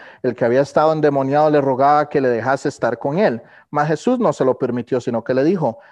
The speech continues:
'Vete a tu casa, a los tuyos, y cuéntales cuán grandes cosas el Señor ha hecho contigo, y cómo ha tenido misericordia de ti.' Y se fue, y comenzó a publicar en Decápolis cuán grandes cosas había hecho Jesús con él,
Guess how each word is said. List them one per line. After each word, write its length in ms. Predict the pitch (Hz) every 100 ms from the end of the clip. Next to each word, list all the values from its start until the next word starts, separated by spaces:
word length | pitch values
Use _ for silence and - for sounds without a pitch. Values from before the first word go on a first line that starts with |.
| _
'Vete 220 | 156 185
a 20 | 247
tu 100 | 240
casa, 540 | 208 233 - 98 -
a 80 | 135
los 220 | 143 -
tuyos, 420 | 196 233 143 -
y 60 | 127
cuéntales 400 | - 147 170 165
cuán 200 | 175 160
grandes 400 | 147 151 165 156
cosas 280 | 151 143 151
el 100 | 147
Señor 260 | 127 120
ha 160 | 131 131
hecho 160 | 139 135
contigo, 600 | 123 120 214 156 117 - - -
y 80 | 127
cómo 240 | - 135
ha 80 | 139
tenido 240 | 139 139
misericordia 600 | 143 139 120 113 123 120
de 100 | 127
ti.' 380 | 117 165 117 - - - _
Y 100 | 139
se 120 | -
fue, 360 | - 151 175 202 - _ _ _ _ -
y 80 | 131
comenzó 420 | 135 120 117 139
a 100 | 143
publicar 440 | 170 165 156 151
en 100 | 156
Decápolis 560 | 131 - 135 156 156 -
cuán 260 | 151 147
grandes 360 | 139 127 143 147
cosas 260 | 135 131 139
había 260 | 120 110
hecho 160 | 113 147
Jesús 280 | 143 117 -
con 160 | 165
él, 160 | 123